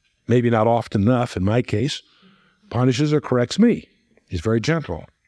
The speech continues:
But the point is, my disobedience invokes a response on his part that's corrective, right? Something very interesting. When my kids are ungrateful,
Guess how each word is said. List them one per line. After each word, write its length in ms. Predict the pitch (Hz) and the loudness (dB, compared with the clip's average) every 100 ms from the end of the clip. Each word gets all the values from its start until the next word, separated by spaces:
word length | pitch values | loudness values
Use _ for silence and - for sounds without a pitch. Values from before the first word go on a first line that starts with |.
| _ _ _ _ _ | _ _ _ _ _
But 140 | 127 127 | -2 -2
the 80 | |
point 300 | - 214 208 | 0 2 2
is, 240 | 147 127 - _ _ _ | 2 0 -6 _ _ _
my 140 | 127 135 | -2 0
disobedience 1120 | 175 190 165 147 196 202 147 131 151 - - _ _ _ | 0 0 -2 2 2 2 2 0 -2 -8 -14 _ _ _
invokes 540 | - 127 127 151 151 - 131 | -2 0 0 -2 -2 -6 -2
a 80 | |
response 640 | 127 123 - 156 156 143 - | 0 -2 -2 -2 0 0 0
on 200 | 131 113 | 0 2
his 240 | 143 143 | 0 -2
part 460 | - - 139 117 113 _ _ | -4 -4 -2 -2 -6 _ _
that's 360 | 117 117 - - _ - | -2 -2 -6 -12 _ -2
corrective, 640 | 156 202 - 104 78 - - | 0 0 -2 -4 -6 -8 -4
right? 320 | 104 139 - _ _ _ _ _ _ _ _ _ _ _ _ - _ _ | -4 -4 -10 _ _ _ _ _ _ _ _ _ _ _ _ -20 _ _
Something 360 | - 226 202 180 | 0 2 4 2
very 300 | 190 180 170 | 4 2 2
interesting. 680 | 196 - - - 85 101 120 _ _ _ _ _ _ _ _ _ _ _ | 0 -2 -2 -4 -4 -6 -8 _ _ _ _ _ _ _ _ _ _ _
When 200 | 147 160 | 0 2
my 200 | 160 160 | 2 0
kids 640 | - - 247 175 127 120 | -2 0 2 2 0 -8
are 280 | - 131 131 - | -4 -2 -2 -2
ungrateful, 920 | 151 147 127 160 220 - - 87 | 0 0 2 2 0 -2 -8 -10